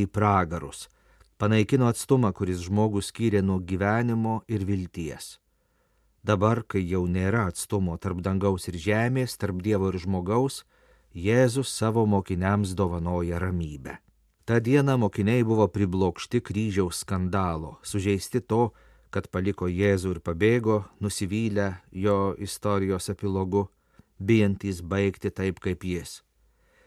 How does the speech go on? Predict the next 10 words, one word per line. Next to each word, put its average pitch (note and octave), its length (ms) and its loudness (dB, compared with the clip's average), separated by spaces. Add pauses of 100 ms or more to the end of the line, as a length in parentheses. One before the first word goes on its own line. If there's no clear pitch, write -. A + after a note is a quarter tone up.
(120)
Jie B2 240 6
jautė A2 480 2
kaltę, F#2+ 560 0
nusivylimą, F2+ 960 -2
liūdesį, G2 560 -2
baimę. D2+ 540 -8 (1200)
Jėzus C#3+ 320 4
mokiniams A2 560 2
skelbia G#2 400 2
ramybę, E2+ 540 -2